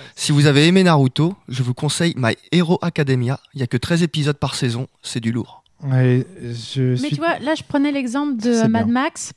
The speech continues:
Speaker 3: parce qu'en fait, euh, je me demande si le dernier Mad Max est vraiment un Mad Max. Mad
Speaker 1: Tout à
Speaker 3: Max
Speaker 1: fait.
Speaker 3: n'est pas le héros. Euh, l'héroïne, c'est Charlize Theron, hein, soyons clairs.
Speaker 2: Ouais, mais
Speaker 3: Euh, le dernier Mad Max, pour moi, c'est pas un Mad Max.
Speaker 2: Ouais.
Speaker 3: C'est un post-apo.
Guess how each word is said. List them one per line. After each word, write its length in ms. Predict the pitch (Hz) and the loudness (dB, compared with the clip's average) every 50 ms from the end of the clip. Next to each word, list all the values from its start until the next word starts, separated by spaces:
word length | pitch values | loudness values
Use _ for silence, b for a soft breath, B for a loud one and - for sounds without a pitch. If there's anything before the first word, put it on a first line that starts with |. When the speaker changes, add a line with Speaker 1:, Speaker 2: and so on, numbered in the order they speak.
| _ - | _ -8
Speaker 3:
parce 160 | 247 233 - | -6 -6 -6
qu'en 160 | - 220 220 | -6 -8 -8
fait, 320 | - - 294 302 - - | -6 -4 -6 -6 -4 -4
euh, 220 | 262 226 220 208 202 | -4 -2 -2 -2 -2
je 100 | 196 214 | 0 0
me 140 | 214 214 196 | 0 0 0
demande 320 | 196 247 254 285 302 302 | 0 0 0 0 -2 -4
si 100 | - 220 | -6 -8
le 80 | 220 208 | -8 -6
dernier 220 | 208 208 214 202 | -4 -4 -4 -4
Mad 160 | 202 196 202 | -6 -6 -6
Max 200 | 226 247 - - 220 | -6 -8 -8 -10 -12
est 40 | |
vraiment 300 | 175 175 175 180 202 208 | -10 -10 -8 -8 -8 -8
un 40 | 185 | -10
Mad 120 | 170 170 175 | -10 -12 -12
Max. 340 | 190 208 214 - - - _ _ _ _ _ _ _ B B B B B B B B B B B B B | -14 -14 -16 -18 -20 -20 _ _ _ _ _ _ _ B B B B B B B B B B B B B
Mad 160 | 202 240 269 247 | -2 0 0 2
Speaker 1:
Tout 40 | |
à 40 | 269 | 2
Speaker 3:
Max 100 | 269 156 - | 2 4 2
Speaker 1:
fait. 60 | 262 | 0
Speaker 3:
n'est 80 | 240 | 0
pas 140 | - 247 226 | 0 0 0
le 100 | 226 220 | 0 -2
héros. 240 | 202 196 196 233 - _ - _ _ _ _ _ _ _ _ _ _ _ _ _ _ _ b b b b b b b b b b _ - | -2 -4 -6 -8 -8 _ -20 _ _ _ _ _ _ _ _ _ _ _ _ _ _ _ b b b b b b b b b b _ -8
Euh, 560 | 196 196 180 180 175 175 175 170 170 175 175 | -6 -4 -4 -2 -2 -2 -2 -2 -2 -4 -4
l'héroïne, 480 | 180 185 202 240 240 208 220 226 240 233 | -4 -4 -4 -4 -4 -4 -2 -4 -4 -4
c'est 120 | - 220 | -6 -8
Charlize 280 | 208 - 196 180 185 - | -8 -8 -8 -10 -10 -10
Theron, 240 | - 156 170 196 220 - _ _ - - | -12 -12 -12 -12 -14 -16 _ _ -20 -18
hein, 80 | 180 202 _ _ _ - | -18 -18 _ _ _ -18
soyons 160 | 180 175 170 | -16 -16 -16
clairs. 240 | - - 180 - - _ - | -16 -18 -18 -20 -18 _ -4
Speaker 2:
Ouais, 140 | 139 135 139 | 0 0 2
mais 400 | 139 139 135 135 135 131 131 131 | 2 2 2 2 2 2 0 0
Speaker 3:
Euh, 580 | 160 220 214 202 202 202 196 196 196 190 180 - | 0 0 0 0 0 -2 -2 -2 -2 -2 -4 -2
le 140 | 202 226 220 | -2 -2 -2
dernier 300 | 180 247 247 240 233 220 | -2 -2 -2 0 0 0
Mad 160 | 214 202 208 | 0 -2 -2
Max, 180 | 277 339 - | -4 -4 -6
pour 120 | - - 226 | -6 -4 -4
moi, 100 | 240 269 | -4 -4
c'est 140 | - 233 - | -4 -6 -6
pas 120 | - 247 254 | -4 -2 -2
un 40 | 233 | -2
Mad 140 | 233 220 | -4 -6
Max. 300 | 208 202 202 - - - | -6 -8 -12 -14 -12 -6
Speaker 2:
Ouais. 180 | 139 131 147 180 | -4 -2 -2 -2
Speaker 3:
C'est 100 | 202 214 | -4 -6
un 100 | 185 180 | -6 -6
post-apo. 440 | - 254 247 - 220 196 - 180 | -6 -8 -8 -8 -10 -12 -12 -14